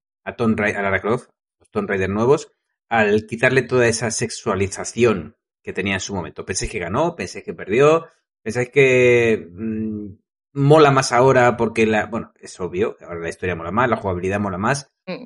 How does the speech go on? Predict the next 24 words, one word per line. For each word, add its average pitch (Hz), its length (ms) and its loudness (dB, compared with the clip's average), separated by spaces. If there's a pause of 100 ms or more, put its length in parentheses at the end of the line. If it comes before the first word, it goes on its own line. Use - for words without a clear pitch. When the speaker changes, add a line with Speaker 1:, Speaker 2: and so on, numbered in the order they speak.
Speaker 1:
pero 160 160 4
el 147 120 2
personaje 139 480 2
como 139 240 0
tal, 92 300 0
ahora 165 220 2
es 160 80 -2
más 143 240 0
carismático, 135 880 -2
es 127 240 -4
más, 113 680 -2 (100)
mm, 85 480 -10 (420)
jodido, 143 420 0
es 117 160 2
más, 104 680 -2 (260)
eh, 143 400 -4 (120)
eh, 151 200 -4 (120)
y 214 280 2
os - 140 -2
quiero 185 240 4
poner 165 380 2
antes 139 340 -2
un 117 100 -4
ejemplo. - 400 -10